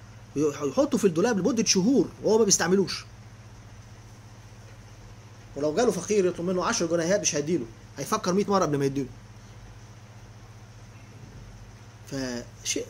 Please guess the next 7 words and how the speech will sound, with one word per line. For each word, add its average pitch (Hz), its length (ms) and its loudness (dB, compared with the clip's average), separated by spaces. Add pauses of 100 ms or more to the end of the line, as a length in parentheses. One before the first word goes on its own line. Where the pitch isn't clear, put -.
مصيبة 208 260 4
كبيرة 160 200 2
جدا. 147 240 -2 (800)
حاسب 208 300 2
نفسك، - 420 0 (800)
حاسب 175 200 4
نفسك 202 400 2